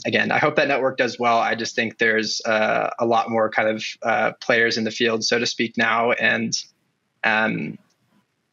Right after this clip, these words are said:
many that are kind of gunning for, I think, what it, the kind of the original vision of, of that network was versus what it actually exists as today. So.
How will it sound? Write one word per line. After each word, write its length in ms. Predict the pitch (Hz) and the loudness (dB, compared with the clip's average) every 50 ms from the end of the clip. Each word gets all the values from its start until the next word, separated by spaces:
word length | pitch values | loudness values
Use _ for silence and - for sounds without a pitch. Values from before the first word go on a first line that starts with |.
| _ _ - | _ _ -2
many 380 | 123 123 127 131 127 127 127 | 0 2 2 2 2 2 2
that 160 | 123 123 120 120 | 2 2 2 2
are 80 | 117 | 0
kind 160 | - - 120 | 0 0 0
of 100 | 117 113 | 0 0
gunning 380 | 110 120 117 110 113 113 113 110 | 0 0 0 2 0 0 0 -2
for, 440 | - - 120 117 113 113 110 107 107 | -2 0 2 2 4 4 2 2 2
I 120 | 110 110 | 0 -2
think, 260 | - - 117 113 113 - - | -2 -2 -4 -4 -4 -8 -8
what 400 | - 120 117 113 120 117 - - - - | -4 0 0 2 2 0 -2 -6 -8 -2
it, 260 | 123 123 113 - - _ _ _ _ _ _ _ _ _ _ _ _ _ _ _ _ _ - - - - - | 0 0 0 -2 -4 _ _ _ _ _ _ _ _ _ _ _ _ _ _ _ _ _ -18 -18 -16 -8 -2
the 100 | - 120 | -2 -2
kind 180 | 117 - 123 117 | 0 2 0 2
of 80 | 113 | 2
the 100 | 120 117 | 2 2
original 320 | 113 117 113 110 110 113 107 | 2 2 0 0 0 0 0
vision 320 | 110 113 110 110 117 110 | 0 0 0 2 2 0
of, 160 | 110 110 117 | 0 -2 -2
of 160 | 117 - 113 110 | -4 -4 -2 0
that 160 | 117 117 - | 0 0 0
network 380 | 117 113 - - 120 113 - | -2 -4 -2 -2 -4 -2 0
was 420 | 127 120 107 104 98 127 - - - - - - - _ _ _ | 0 0 2 2 0 -2 -4 -6 -8 -12 -20 -20 -20 _ _ _
versus 260 | - 127 - 131 123 117 | 0 0 2 2 0 2
what 140 | 120 113 | 2 2
it 80 | 110 110 | 2 2
actually 300 | 110 113 107 - - 113 | 2 0 0 0 0 0
exists 300 | 90 - - 110 - - | 0 0 -2 -2 0 0
as 260 | - 87 - - - | 0 0 0 -2 -2
today. 280 | - - 52 50 50 - | -2 0 0 0 0 -2
So. 260 | - - - - 135 | -2 -2 -2 -4 -4